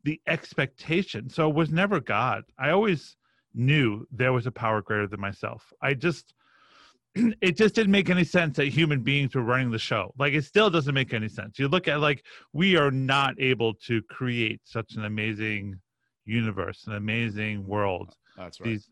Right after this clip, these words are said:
Speaker 1: my human physiology, it is just amazing what I can do with my hands, what I
Speaker 2: Right.
Speaker 1: can do with my heart, what I can see, what I can hear, how I can think. So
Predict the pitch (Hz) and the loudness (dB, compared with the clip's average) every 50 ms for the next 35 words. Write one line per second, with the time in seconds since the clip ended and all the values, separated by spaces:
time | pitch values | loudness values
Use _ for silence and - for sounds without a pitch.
0 | - 131 127 135 139 147 151 131 - _ - - - 185 185 180 180 170 - _ | -12 -6 -2 0 0 0 -2 -4 -8 _ -20 -4 0 2 2 2 2 0 -2 _
1 | 165 156 139 139 135 120 117 123 135 139 127 101 101 98 101 - _ - 156 160 | -4 -2 0 0 0 2 2 2 2 2 0 -2 -6 -8 -8 -8 _ -4 -2 0
2 | 156 156 156 139 - _ - 156 147 147 - - _ _ _ _ _ _ _ _ | 2 0 0 -2 -6 _ -2 0 0 0 -4 -8 _ _ _ _ _ _ _ _
3 | _ - 139 135 127 123 131 147 165 143 139 127 113 113 123 127 123 - 123 110 | _ -2 -2 0 2 2 4 4 2 2 0 -2 0 0 0 0 0 -2 -4 -2
4 | - 143 139 135 127 131 113 107 - 107 127 123 120 110 98 101 120 120 - - | 0 2 2 2 0 -2 -6 -4 -4 -4 -2 -2 -2 -2 -4 -6 -10 -12 -14 -18
5 | - _ _ - - _ _ _ 120 127 131 135 120 127 120 107 - 131 135 127 | -20 _ _ -20 -20 _ _ _ 0 2 2 2 0 -2 -4 -2 0 2 4 4
6 | 127 117 117 110 110 - - 156 147 139 120 107 - 113 120 120 117 - - 98 | 2 2 0 -2 -4 -2 0 2 4 4 4 2 0 -2 -2 -2 -2 -4 -6 -12
7 | 107 - - - 143 135 131 120 110 101 107 104 104 104 - - 98 104 107 123 | -12 -12 -8 -4 -2 -2 0 0 -2 -2 -2 -2 -2 -4 -6 -12 -12 -10 -6 -4
8 | 139 131 131 120 110 98 - _ - - _ - 127 127 123 123 113 _ 107 90 | 0 0 2 2 0 -2 -4 _ -20 -20 _ -2 0 2 2 2 0 _ -8 -10
9 | 90 - 135 117 101 107 110 - - - 127 120 117 104 | -6 -4 -2 -2 -2 -4 -8 -16 -6 -2 0 0 0 -2